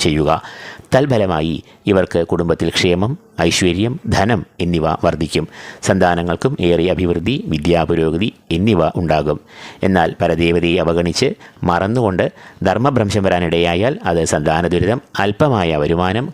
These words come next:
കാര്യതടസ്സങ്ങൾ, പരാജയം, അലച്ചിലുകൾ എന്നിവയെ നൽകാം. അതിനാൽ ഈ കൂറുകാർ ഈശ്വരനെ മുറുകെ പിടിക്കേണ്ട സമയമാണ് ഇത്. സർവോപരി ധർമ്മചിന്തകളും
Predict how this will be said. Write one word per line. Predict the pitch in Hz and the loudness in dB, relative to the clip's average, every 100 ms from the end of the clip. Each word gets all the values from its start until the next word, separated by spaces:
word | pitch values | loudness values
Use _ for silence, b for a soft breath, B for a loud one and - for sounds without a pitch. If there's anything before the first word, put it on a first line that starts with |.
| - | -4
കാര്യതടസ്സങ്ങൾ, | 85 87 123 127 92 - 82 78 78 - | 0 2 2 2 0 -2 -2 -2 -2 0
പരാജയം, | 82 80 87 117 123 98 78 - 87 | 0 2 2 0 0 -2 -4 -4 -2
അലച്ചിലുകൾ | 85 - 107 85 78 - 92 | 0 0 0 0 -2 -2 -2
എന്നിവയെ | 120 101 78 76 - _ _ - | 0 2 2 0 -4 _ _ -4
നൽകാം. | 87 76 76 71 - B B B B B - | -2 2 0 0 -4 B B B B B -2
അതിനാൽ | 87 85 82 82 | 0 0 0 -2
ഈ | 82 | 0
കൂറുകാർ | 82 80 95 131 - - | 2 2 2 0 -6 -4
ഈശ്വരനെ | 87 95 80 78 82 - | -2 0 0 -2 -4 -2
മുറുകെ | 90 90 123 | 0 2 0
പിടിക്കേണ്ട | 90 78 82 78 78 - | 0 -2 -2 0 0 0
സമയമാണ് | 80 80 80 78 139 113 | 0 0 0 0 -2 0
ഇത്. | 82 - B B B - | 0 -2 B B B -2
സർവോപരി | 95 85 80 76 85 80 B B - | 0 2 0 0 -2 -4 B B -2
ധർമ്മചിന്തകളും | 98 117 113 95 82 85 | 0 2 0 0 0 -2